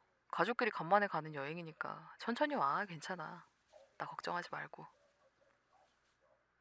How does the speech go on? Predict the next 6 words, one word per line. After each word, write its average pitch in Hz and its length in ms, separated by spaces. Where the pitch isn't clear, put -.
<laughs> - 1700
어린애도 170 460
아닌데 160 320
뭐. 143 680
아, 147 80
참. 147 240